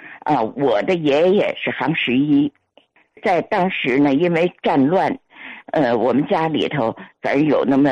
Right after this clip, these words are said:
十个八个的护院的。当时护院的就是比较年轻的，也没有什么功夫，就请了一位沧州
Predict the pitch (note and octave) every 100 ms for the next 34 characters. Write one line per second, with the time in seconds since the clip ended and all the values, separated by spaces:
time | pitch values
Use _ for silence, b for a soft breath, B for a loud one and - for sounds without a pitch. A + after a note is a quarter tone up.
0 | A2+ A#2 - D3+ E3+ F3 C3 - B2+ D#3
1 | F3+ C3+ G#2 E3 F3 C#3+ F3+ G#3 A2+ -
2 | - _ _ B B B B B _ -
3 | B3+ A#3 A3 - A#3 F3+ A#3 A#3+ G3 A#2+
4 | F#2+ - - F3 D#3 A#2 C#3+ C#3+ G#2+ A#2
5 | C#3+ - D3+ - F2+ B B B B -
6 | E3+ D3 E3+ B3+ A#2 - F3 F3+ B3 B3
7 | A#3 - F#2 - _ B B B B -
8 | G3 D#3+ - - - C#3 A#1 G#2+ D3 D3+
9 | F3 G3+ G3+ - B B B - - -
10 | - E4 D4+ C#4 - D#3 B2+ G#2